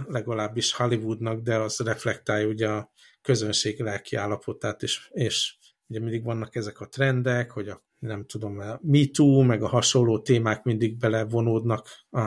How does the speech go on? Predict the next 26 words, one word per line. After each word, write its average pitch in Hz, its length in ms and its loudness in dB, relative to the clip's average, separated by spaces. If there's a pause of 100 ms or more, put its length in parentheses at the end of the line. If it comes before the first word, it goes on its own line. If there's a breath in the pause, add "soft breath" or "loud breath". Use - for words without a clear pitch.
(280)
a 98 160 -2
filmkínálatba, 113 920 2
és - 200 -2
akkor 113 240 -4 (300 soft breath)
fel 110 200 2
lehet 104 200 -2
figyelni 107 460 -2
arra, 104 260 -4
hogy 104 140 -4
mik 110 240 -8
azok 107 320 -6
a 104 300 -4 (180)
témák, 110 520 -2
amik 107 300 -6
így 110 280 -8
k-, - 200 -16
közéletben 117 760 0
is - 480 -6
dominálnak, 117 880 -2
és 110 160 0
be-, 107 240 -2
beszivárognak 110 960 -4
ugye 113 200 -4
a 104 80 -8
filmekbe 110 640 -4
is. - 320 -2